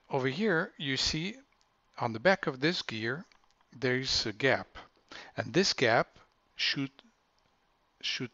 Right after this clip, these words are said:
touch over here when I'm gonna put it back together. This is quite important because this, when it's touching this, this is the maximum position open for the,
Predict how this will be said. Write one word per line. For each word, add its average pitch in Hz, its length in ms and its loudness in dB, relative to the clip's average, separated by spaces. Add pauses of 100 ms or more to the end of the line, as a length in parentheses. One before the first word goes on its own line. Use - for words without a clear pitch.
touch - 520 0
over 139 160 -2
here 123 380 -2 (280)
when 113 160 -2
I'm 110 140 -2
gonna 110 240 -4
put - 200 -6
it 117 140 -2
back 120 220 4
together. 117 460 -4 (520)
This 165 180 0
is 175 120 0
quite 170 280 2
important 131 800 -4 (220)
because 151 320 -2
this, 196 500 4 (180)
when 156 160 0
it's 151 220 0
touching 147 560 -2
this, 175 480 0 (800)
this 196 260 4
is 160 100 -2
the 143 120 -2
maximum 135 600 0
position 123 640 -2 (460)
open 151 440 4
for 110 160 -4
the, 110 180 -4